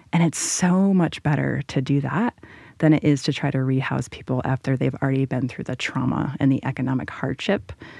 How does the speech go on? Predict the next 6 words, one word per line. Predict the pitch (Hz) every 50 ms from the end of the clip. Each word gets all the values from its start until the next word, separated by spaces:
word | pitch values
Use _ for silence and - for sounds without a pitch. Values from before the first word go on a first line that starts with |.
| - - - - -
of | 143 135
falling | - - 139 131 135 135 131 -
into | - 139 139 139 135 123
homelessness. | 120 - - 139 - - - - - 156 - 143
So | - - 143
that's, | 139 139 - - - -